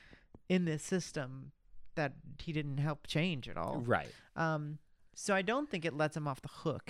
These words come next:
Speaker 2: Mm-hmm.
Speaker 1: exactly. Um, I think it, it does have this sort of, uh,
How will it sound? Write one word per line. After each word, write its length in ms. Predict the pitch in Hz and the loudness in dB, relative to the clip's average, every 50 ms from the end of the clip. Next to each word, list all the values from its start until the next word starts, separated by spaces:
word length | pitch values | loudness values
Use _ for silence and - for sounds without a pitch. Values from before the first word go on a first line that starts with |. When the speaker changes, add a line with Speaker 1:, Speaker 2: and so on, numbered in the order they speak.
| - - - | -12 -12 -10
Speaker 2:
Mm-hmm. 80 | - | -8
Speaker 1:
exactly. 640 | 147 156 156 160 156 156 139 - 170 127 110 110 - - - - - - - - - | -6 4 8 10 10 12 10 8 6 2 0 -2 -4 -8 -10 -16 -20 -20 -10 -2 2
Um, 460 | 160 160 147 143 139 139 143 147 151 - _ _ - | 4 4 4 4 2 0 -2 -4 -6 -8 _ _ -2
I 100 | - 156 | 0 0
think 240 | 151 - 170 160 - | 0 0 0 0 2
it, 220 | 160 160 151 - - | 2 2 0 0 -2
it 200 | - 151 143 - | -4 -2 2 4
does 380 | 165 160 165 160 139 135 - - | 6 6 6 4 2 -2 -8 -10
have 300 | - - - 151 135 131 | -8 -4 -2 -2 -2 -2
this 140 | 135 131 - | -4 -6 -4
sort 200 | - 139 131 131 | -4 -2 -2 -2
of, 140 | 135 139 147 147 - - - _ _ _ | -2 -4 -6 -12 -14 -18 -20 _ _ _
uh, 340 | - 67 62 55 57 64 64 | -2 -2 -2 -2 -2 -4 -4